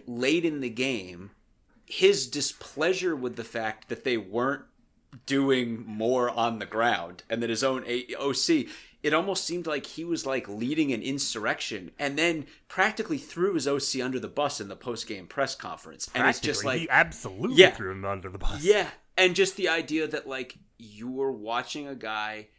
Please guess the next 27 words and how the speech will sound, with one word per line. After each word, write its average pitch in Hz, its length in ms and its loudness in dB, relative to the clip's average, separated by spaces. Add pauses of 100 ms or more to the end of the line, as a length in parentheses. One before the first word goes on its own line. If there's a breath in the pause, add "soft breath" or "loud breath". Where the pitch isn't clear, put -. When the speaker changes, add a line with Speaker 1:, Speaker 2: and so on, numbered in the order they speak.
(140)
Speaker 1:
just - 380 -8
that 123 180 -2
they 139 180 2
came 143 320 -10
out, 101 320 -8
they 113 140 -4
did 107 280 -10
what 131 180 -4
they 131 120 -2
wanted, 95 460 -8
it 107 180 -14
worked 104 320 -8
really 107 340 -8
well 95 300 -8
at - 80 -12
first, - 580 -14
and 107 220 -10
then 95 220 -10
it 123 140 -8
started 98 440 -8
to 104 80 -16
go 98 200 -8
haywire 95 600 -6
late 90 300 -12
in 113 140 -8
the 127 80 -8
game, 85 420 -14